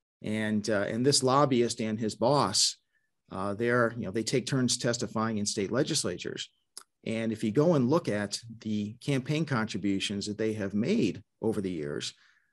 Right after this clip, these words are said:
the vast majority of their contributions are to Democrats. Uh, and, and, and the very few donations that are given to Republicans are given to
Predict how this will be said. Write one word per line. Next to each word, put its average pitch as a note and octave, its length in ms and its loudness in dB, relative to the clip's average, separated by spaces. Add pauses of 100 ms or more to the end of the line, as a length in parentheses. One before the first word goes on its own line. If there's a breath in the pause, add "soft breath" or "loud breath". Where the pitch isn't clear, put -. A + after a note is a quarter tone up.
(120)
the B2+ 100 2
vast F3 420 2
majority C#3 640 2
of G#2+ 100 0
their A#2+ 100 2
contributions A#2+ 840 -2
are A#2+ 140 0
to C#3 120 0
Democrats. D#3 720 -2 (580)
Uh, A#2 280 0
and, B2+ 220 0
and, A2+ 260 -6
and A2+ 160 -4
the A2 80 -4
very C#3 340 6
few C#3+ 480 4
donations B2+ 600 0
that A2 100 0
are A2 60 0
given A#2+ 300 0
to A2 120 -6
Republicans A2+ 680 0
are G#2+ 80 0
given A2+ 320 0
to A2+ 360 2